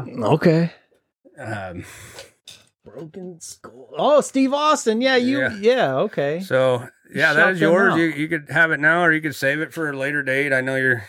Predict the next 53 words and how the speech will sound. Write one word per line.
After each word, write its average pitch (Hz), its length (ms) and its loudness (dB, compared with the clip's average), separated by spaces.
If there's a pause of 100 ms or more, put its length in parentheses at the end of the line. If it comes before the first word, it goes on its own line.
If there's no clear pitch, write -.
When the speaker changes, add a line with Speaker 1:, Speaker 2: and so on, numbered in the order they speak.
Speaker 2:
you're 120 220 -4
kicking 127 340 -10
back 120 240 0
a 127 40 -10
little 127 160 -6
bit 123 160 2
on, 117 260 -4 (360)
Speaker 1:
Yeah. - 140 -2
Speaker 2:
on 131 80 0
the 127 80 0
brew, 131 340 4
just 123 240 -2
things 123 180 2
I've 117 140 4
heard, 120 320 4
and 104 200 0 (120)
Speaker 1:
Okay. 202 320 -6
Speaker 2:
but 117 240 2
I 117 60 0
wanted 120 200 2
to 110 60 2
get 117 220 0
one 120 160 -2
of 117 40 -2
those 113 200 0
for - 180 -6
you 120 400 2
Speaker 1:
Nice. 104 340 -2
Speaker 2:
and, 113 80 -8
um, 98 440 0 (160)
let 113 180 -2
you 113 80 0
have 117 140 2
it. 117 40 0
I'm 113 100 2
gonna 110 100 2
have 107 160 2
one 107 180 -2
here 110 220 2
while 107 160 -4
we're 98 160 -4 (380)
Speaker 1:
Yeah, 247 120 0
Speaker 2:
talking, 123 460 0
Speaker 1:
I'll, 107 60 -2
Speaker 2:
but 208 100 0
Speaker 1:
I'll - 60 -4
drink 135 260 -6
it. - 160 -6 (480)
Speaker 2:
Um, 110 480 0 (180)
anytime 139 400 0
I 139 80 2
go 135 160 2
to, 110 260 2